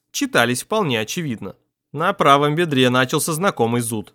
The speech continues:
Я снял повязку и обнаружил, что рана уже затянулась молодой кожей. Последние стимуляторы сунул в карман. Длинный запасной магазин от автомата спрятал за пазуху.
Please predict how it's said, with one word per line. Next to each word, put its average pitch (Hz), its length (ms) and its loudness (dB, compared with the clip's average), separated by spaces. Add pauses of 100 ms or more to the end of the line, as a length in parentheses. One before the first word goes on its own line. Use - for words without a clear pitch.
Я 202 220 -2
снял 165 260 0
повязку 156 540 2
и 131 40 4
обнаружил, 135 520 0
что 139 240 -2
рана 175 240 2
уже 127 160 -2
затянулась 139 560 -4
молодой 113 340 -2
кожей. 107 420 -4 (220)
Последние 170 520 -2
стимуляторы 165 640 0
сунул 135 300 -2
в - 80 -14
карман. 110 460 0 (420)
Длинный 123 460 -2
запасной 127 460 -4
магазин 117 400 -2
от 117 120 -2
автомата 139 480 -2
спрятал 117 420 -2
за 170 140 0
пазуху. 107 600 -6